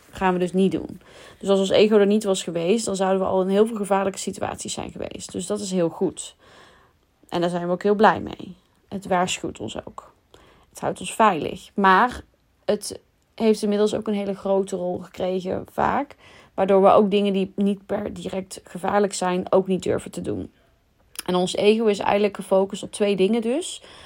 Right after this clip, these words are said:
Het overleven. En dat kan dus in hele heftige gevallen, zo van, nou ja, dat je niet van een flat afspringt. Of dat je,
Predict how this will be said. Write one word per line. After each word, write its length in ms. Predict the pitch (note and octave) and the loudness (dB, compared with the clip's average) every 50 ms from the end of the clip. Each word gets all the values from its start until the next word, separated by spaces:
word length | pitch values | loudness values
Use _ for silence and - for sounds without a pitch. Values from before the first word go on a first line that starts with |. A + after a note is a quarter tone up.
| - - _ _ | -20 -20 _ _
Het 260 | - G3 F#3+ - - - | -2 -2 -2 -2 -2 2
overleven. 720 | - G3+ F#3+ F3+ F#3+ F#3 F3 F3+ F#3+ G3+ - A#3 C#4 G4+ - _ _ _ _ _ _ - | 4 4 6 6 4 2 4 2 2 2 2 0 0 -2 -4 _ _ _ _ _ _ -8
En 120 | - F#3+ | -6 -6
dat 140 | F#3 F#3+ - | -6 -6 -4
kan 200 | - E3 D#3+ E3 | -2 -2 0 0
dus 140 | E3 E3+ - | 0 -2 -4
in 80 | F#3+ | -6
hele 200 | F3+ F3 F3 F3 | -4 -4 -4 -4
heftige 540 | F3+ F3+ F3+ - - F3+ E3+ F3+ F3+ F3 F3 | -4 -4 -4 -6 -8 -8 -4 -4 -2 -2 -4
gevallen, 360 | F3 F3 - - F3+ F3+ F3+ F3 | -6 -8 -2 0 2 2 2 2
zo 120 | F3+ F#3 | 0 -4
van, 180 | F3 - F3+ F3+ | -6 -6 -6 -4
nou 160 | F3+ F3+ - | -4 -4 -4
ja, 80 | - | -6
dat 140 | - - - | -8 -10 -6
je 60 | - | -4
niet 180 | F#3 F3+ E3+ - | -4 -4 -4 -4
van 100 | - F3+ | -6 -6
een 60 | F3+ | -6
flat 220 | - - F#3 F#3 - | -2 -2 -4 -2 -4
afspringt. 600 | - - - - - F3 F#3 F#3 F3+ F3+ E3+ F3 | -6 -10 -10 -12 -8 -6 -6 -4 -4 -6 -8 -10
Of 60 | E3 | -8
dat 200 | - F3+ F3 - | -8 -8 -6 -4
je, 220 | - F3 F3 E3+ | -4 -4 -4 -6